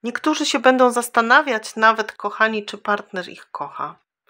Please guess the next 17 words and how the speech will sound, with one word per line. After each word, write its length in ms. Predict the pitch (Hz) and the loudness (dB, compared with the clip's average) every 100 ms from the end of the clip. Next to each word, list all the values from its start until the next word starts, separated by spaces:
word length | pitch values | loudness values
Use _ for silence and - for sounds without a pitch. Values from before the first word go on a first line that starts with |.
| _ _ _ - | _ _ _ -10
Czy 120 | 208 | -4
czasem 680 | 208 226 220 233 214 208 208 | 2 2 4 6 6 4 0
ta 140 | 208 | 0
miłość 480 | 208 208 196 - - | 2 0 -2 -4 -8
się 180 | - 196 | -4 0
nie 160 | 196 | 2
wypaliła 500 | 190 196 185 180 170 | 2 2 0 2 -2
jak 140 | 165 - | -2 -4
świeczunia. 680 | - 170 - 147 151 160 - _ _ _ _ _ _ _ _ _ _ _ _ _ _ _ _ _ _ _ _ _ _ _ _ _ _ _ _ _ _ _ _ _ _ _ _ _ _ _ _ _ | -6 -6 -8 -10 -8 -10 -12 _ _ _ _ _ _ _ _ _ _ _ _ _ _ _ _ _ _ _ _ _ _ _ _ _ _ _ _ _ _ _ _ _ _ _ _ _ _ _ _ _
Słuchajcie, 760 | - 233 240 240 240 220 190 - | -4 0 0 2 4 4 2 -2
ktoś 540 | - - 254 262 - - | -14 2 2 2 -4 -4
też 300 | 240 220 214 | -2 -2 -6
w 80 | 208 | -10
związku 680 | 214 214 247 262 - - | -6 2 2 2 -6 -6
może 340 | 214 208 208 214 | 0 0 0 -2
nie 160 | 214 | -4
chcieć 600 | 220 - 214 208 - - | -6 -8 -10 -10 -14 -14